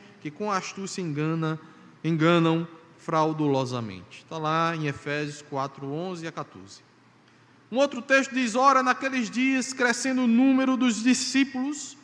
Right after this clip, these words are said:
houve uma murmuração dos gregos contra os hebreus, porque suas viúvas e-, eram desprezadas no ministério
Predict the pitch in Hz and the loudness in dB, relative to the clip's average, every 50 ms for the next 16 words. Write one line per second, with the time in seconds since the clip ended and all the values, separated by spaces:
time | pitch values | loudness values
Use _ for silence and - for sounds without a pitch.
0 | - - - - - - - 233 269 269 220 240 262 262 247 240 240 262 320 349 | -20 -20 -20 -20 -20 0 4 6 6 6 6 6 6 6 6 6 4 6 8 10
1 | 359 339 302 285 285 311 311 302 294 277 - - - - - - 269 285 311 311 | 12 12 12 10 10 6 6 8 6 6 6 2 -2 -4 0 2 2 4 4 4
2 | 311 294 294 294 247 208 196 208 226 247 269 285 285 277 262 - - - 277 277 | 4 2 2 0 0 -2 -4 -2 2 4 6 6 4 4 0 -4 -2 -2 -2 -2
3 | 262 277 277 269 240 269 277 262 226 202 208 220 226 226 220 190 156 143 - - | 0 0 -2 0 0 2 2 2 2 4 6 8 8 6 6 4 0 -4 -8 -12
4 | - - - - - - - - _ - 208 - 262 233 220 - - - - 330 | -16 -18 -20 -20 -20 -20 -20 -16 _ -2 0 2 4 2 2 0 -2 2 4 6
5 | 359 381 359 277 233 262 285 240 226 233 233 220 214 285 302 320 302 - - - | 8 8 8 6 6 4 4 6 6 4 4 4 2 0 0 0 -2 -6 -8 -10
6 | - - - - - _ _ _ _ _ _ - - - - - - 220 220 233 | -12 -16 -20 -20 -20 _ _ _ _ _ _ -20 -20 -20 -20 -14 -6 -4 -2 -2
7 | 226 - 220 220 254 277 285 285 277 262 269 262 254 - - 254 247 214 190 208 | -2 4 6 8 8 10 8 8 6 4 4 2 2 0 0 0 2 2 4 2
8 | 240 247 247 240 247 254 254 254 254 247 240 - - - - 208 214 214 214 | 2 2 2 0 0 -2 -2 -2 0 0 -2 -2 -4 -2 -2 0 0 0 -2